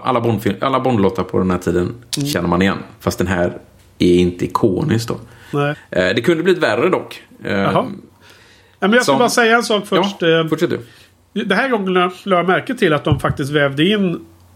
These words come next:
Speaker 2: melodin från Bond-låten i filmens score
Speaker 1: Mm.
Speaker 2: på många, många ställen. Så det njöt jag av att lägga märke
Speaker 1: Precis.
Speaker 2: till. Jag hade
Speaker 1: Jo,
Speaker 2: spaning
Speaker 1: jo.
Speaker 2: på det.
Speaker 1: Det, ja, men det är bra. John Barry gjorde ju båda, så att det är ju helt, eh, helt korrekt.
Speaker 2: Mm.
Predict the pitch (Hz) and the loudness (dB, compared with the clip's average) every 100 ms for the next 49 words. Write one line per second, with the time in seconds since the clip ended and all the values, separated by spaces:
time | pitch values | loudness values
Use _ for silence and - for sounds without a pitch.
0 | _ _ 190 147 147 143 208 214 175 - | _ _ 0 2 2 2 2 2 0 0
1 | 147 139 135 147 - 143 151 165 139 135 | 0 2 0 -4 -10 -8 0 0 2 0
2 | 127 131 131 127 131 139 131 131 127 127 | 0 0 0 -2 -2 -2 -2 0 0 -2
3 | - - 180 190 139 123 - 127 - - | -4 0 2 2 0 -2 -4 -6 -8 -8
4 | - - 113 180 196 143 - - 156 143 | -6 -2 2 4 2 0 -8 -2 0 2
5 | 139 143 135 127 151 135 190 131 127 - | 2 2 0 0 0 2 2 0 -8 -14
6 | - - 185 220 180 131 127 135 135 135 | -14 -4 2 4 4 2 0 -2 -2 -4
7 | 135 147 139 151 143 131 196 - - - | -4 -2 0 0 2 2 0 -4 -8 -6
8 | 147 185 - - 190 165 180 175 135 135 | -2 -2 0 2 2 2 2 2 0 -6
9 | - - - 120 165 165 190 226 190 - | -12 -20 -8 0 2 2 2 2 2 0
10 | - 127 147 135 131 156 123 123 120 - | 2 2 2 2 2 2 2 2 4 2
11 | 196 127 117 131 127 120 104 95 - 107 | 0 -2 -2 -2 -2 -2 -2 -6 -8 -8
12 | - 147 156 - - - - 170 247 | -6 -6 -6 -6 -8 -8 -6 -6 -6